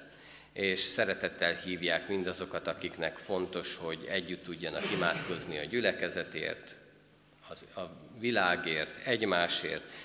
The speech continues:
mindenért, amiért csak hálát adhatunk, és amit csak kérhetünk az Úristentől. És kedden tizenhét órakor a szokásos rend szerint bibliaóra lesz itt a gyülekezeti teremben.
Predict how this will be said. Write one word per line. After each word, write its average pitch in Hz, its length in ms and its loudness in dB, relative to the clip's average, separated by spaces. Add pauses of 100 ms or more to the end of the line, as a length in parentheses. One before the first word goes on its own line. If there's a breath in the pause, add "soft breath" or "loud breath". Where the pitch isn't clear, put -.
(140)
mindenért, 85 600 0
amiért 82 500 -2
csak - 240 -4
hálát 92 460 2
adhatunk, 82 560 -6
és - 200 -6
amit 78 260 -6
csak - 200 -8
kérhetünk 80 600 -6
az 76 140 -12
Úristentől. - 800 -8 (600 loud breath)
És - 200 -4
kedden 107 400 8
tizenhét 92 560 0
órakor 80 360 -4
a 82 60 -6
szokásos - 600 -6
rend 82 180 2
szerint 71 420 -6 (420 loud breath)
bibliaóra 78 640 0
lesz - 280 -6
itt - 400 -12
a - 80 -12
gyülekezeti 76 800 -8 (140)
teremben. 76 680 -6